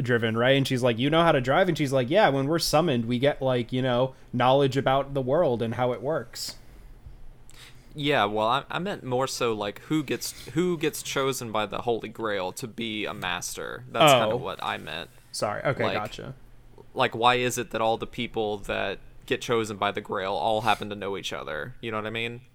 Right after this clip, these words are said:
Speaker 1: Yeah.
Speaker 2: Like, that's very prominent in Fate Stay Night,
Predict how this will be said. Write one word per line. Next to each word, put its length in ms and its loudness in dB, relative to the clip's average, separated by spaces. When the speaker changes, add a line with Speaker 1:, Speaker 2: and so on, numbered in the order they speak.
Speaker 1:
Yeah. 240 -6
Speaker 2:
Like, 200 0
that's 160 -2
very 840 0
prominent 720 -4
in 480 -10
Fate 280 -4
Stay 280 -8
Night, 400 -6